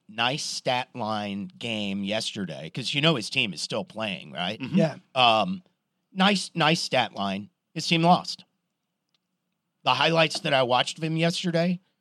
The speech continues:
Speaker 1: holy Moses, there's some stuff that he does that is, it,
Speaker 2: Yeah.
Speaker 1: it's, it's beyond freakish.
Speaker 2: But, but that team wasn't built to, that team,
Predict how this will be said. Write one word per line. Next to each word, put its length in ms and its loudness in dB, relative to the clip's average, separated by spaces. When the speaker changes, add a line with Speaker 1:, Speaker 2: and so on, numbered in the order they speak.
Speaker 1:
holy 320 -4
Moses, 520 -6
there's 240 -6
some 180 -8
stuff 320 -4
that 140 -10
he 100 -12
does 460 -6
that 100 -10
is, 220 -8
it, 100 -8
Speaker 2:
Yeah. 100 0
Speaker 1:
it's, 260 -8
it's 340 -6
beyond 500 -2
freakish. 560 -12
Speaker 2:
But, 200 4
but 180 -2
that 240 4
team 400 2
wasn't 320 2
built 300 0
to, 180 -4
that 240 6
team, 360 4